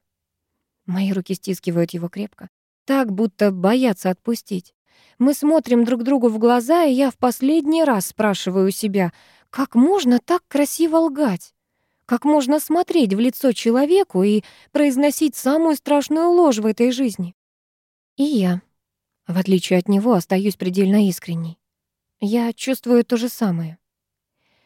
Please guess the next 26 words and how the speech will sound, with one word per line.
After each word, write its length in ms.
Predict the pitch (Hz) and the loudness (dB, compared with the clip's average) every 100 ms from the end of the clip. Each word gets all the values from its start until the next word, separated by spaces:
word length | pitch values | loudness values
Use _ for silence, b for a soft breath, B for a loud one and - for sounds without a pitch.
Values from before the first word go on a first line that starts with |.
| _ _ | _ _
Послушно 440 | 302 339 302 214 | -4 -2 0 0
открываю 500 | 196 220 208 220 226 | -2 -2 0 2 2
рот 240 | 277 330 180 | 2 0 -2
и 40 | |
позволяю 520 | - 170 190 208 190 | -4 0 0 2 2
ему 200 | 190 196 | 2 0
целовать 480 | 185 196 202 185 165 | 0 -2 -2 -4 -8
себя. 380 | - - 208 190 _ _ _ | -12 -16 -16 -18 _ _ _
Кай 220 | 190 175 | -2 0
засовывает 560 | 175 180 202 180 175 175 | 0 -2 0 0 0 0
в 60 | |
него 240 | 185 180 185 | 0 0 -2
свой 260 | - 185 | -2 -2
язык, 420 | 185 180 214 247 b b b b | 0 0 -2 -6 b b b b
и 220 | 233 220 | 2 4
меня 280 | 220 240 262 | 4 4 4
начинает 460 | 208 - 220 202 214 | 0 0 0 2 2
мутить 340 | 214 202 180 | 0 0 -6
от 100 | 175 | -6
нехватки 400 | 175 180 175 - | -6 -6 -8 -8
воздуха. 560 | 190 196 - 196 202 214 | -10 -10 -14 -18 -16 -6
Я 220 | 220 285 | 0 2
задерживаю 540 | 262 247 262 226 233 | 2 0 0 0 0
дыхание 580 | 220 220 247 262 214 185 | 0 -2 -2 0 0 -2
и 40 | 170 | -6
терплю. 520 | 214 208 254 262 | -8 -8 -6 -6